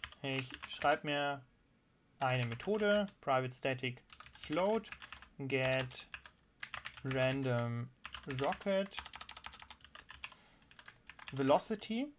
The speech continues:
also eine zufällige Geschwindigkeit. Oder machen wir jetzt mal linguistisch ganz ausführlich. Wir berechnen erst die Geschwindigkeit und wir bestimmen dann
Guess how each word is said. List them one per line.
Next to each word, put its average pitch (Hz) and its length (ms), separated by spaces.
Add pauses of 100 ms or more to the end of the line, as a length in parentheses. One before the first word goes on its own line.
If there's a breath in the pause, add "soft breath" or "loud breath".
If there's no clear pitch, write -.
(500)
also 127 260
eine 120 200
zufällige 131 520
Geschwindigkeit. 185 880 (1200)
Oder 123 220 (1120)
machen 127 200
wir 123 80
jetzt 120 140
mal 117 320 (1200)
linguistisch 143 840
ganz 127 260
ausführlich. 190 640
Wir 135 80
berechnen 135 400
erst 156 300
die 135 60
Geschwindigkeit 156 760
und 131 120
wir 127 80
bestimmen 135 460
dann 131 320